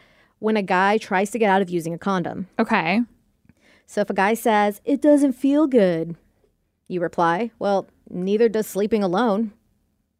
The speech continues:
Speaker 2: Ooh. <laughs> That's
Speaker 1: Or
Speaker 2: funny. I like
Speaker 1: yeah.
Speaker 2: that.
Speaker 1: It's, uh, or, uh, "Maybe you should try the next size down," implying that he's
Speaker 2: Oh.
Speaker 1: using a condom too big for
Speaker 2: Oh.
Speaker 1: Um,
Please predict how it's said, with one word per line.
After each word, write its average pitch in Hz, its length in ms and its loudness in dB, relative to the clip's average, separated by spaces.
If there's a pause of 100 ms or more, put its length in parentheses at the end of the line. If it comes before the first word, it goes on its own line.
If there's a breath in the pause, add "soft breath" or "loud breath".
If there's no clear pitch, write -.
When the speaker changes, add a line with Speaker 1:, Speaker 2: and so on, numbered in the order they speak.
(480)
Speaker 2:
Ooh. 190 1200 0
<laughs> - 40 -8
That's 320 680 2
Speaker 1:
Or 190 140 0
Speaker 2:
funny. 214 260 -2
I 190 80 -2
like 190 240 0
Speaker 1:
yeah. 165 220 -2
Speaker 2:
that. - 80 -10 (220)
Speaker 1:
It's, 269 440 -2
uh, 196 280 0
or, 220 280 0
uh, 214 120 2
"Maybe 202 380 -2
you 262 120 -2
should 226 220 -6
try 214 480 -2
the 196 140 -4
next 190 340 -2
size 165 300 -4
down," 147 440 -8 (1200)
implying 175 420 -4
that 170 80 -6
he's 165 140 -6
Speaker 2:
Oh. 170 40 -4
Speaker 1:
using 170 200 -8
a 160 60 -12
condom 160 280 -12
too 185 120 -10
big - 180 -14
for - 180 -16
Speaker 2:
Oh. 277 1040 2 (960 soft breath)
Speaker 1:
Um, 202 680 -2